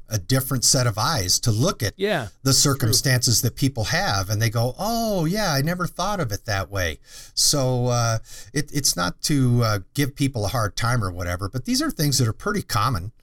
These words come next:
Speaker 1: Uh, and a lot of times when I sit down with new clients, they say, "Wow,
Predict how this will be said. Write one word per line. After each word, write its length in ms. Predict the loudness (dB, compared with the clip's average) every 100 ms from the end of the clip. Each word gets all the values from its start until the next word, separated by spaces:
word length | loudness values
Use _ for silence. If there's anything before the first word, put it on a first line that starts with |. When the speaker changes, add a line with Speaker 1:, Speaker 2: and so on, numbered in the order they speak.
| -20 -20 -20 -8 -2
Speaker 1:
Uh, 420 | 0 0 0 -2 -2
and 200 | 0 2
a 40 |
lot 180 | 2 0
of 80 | 0
times 380 | 0 2 0 0
when 100 | 0
I 60 |
sit 340 | 2 2 0 -2
down 380 | 0 0 0
with 160 | -2 -4 -4
new 120 | -4
clients, 500 | -2 -2 0 0 0
they 120 | 0
say, 200 | 0 0
"Wow, 360 | 0 -2 -2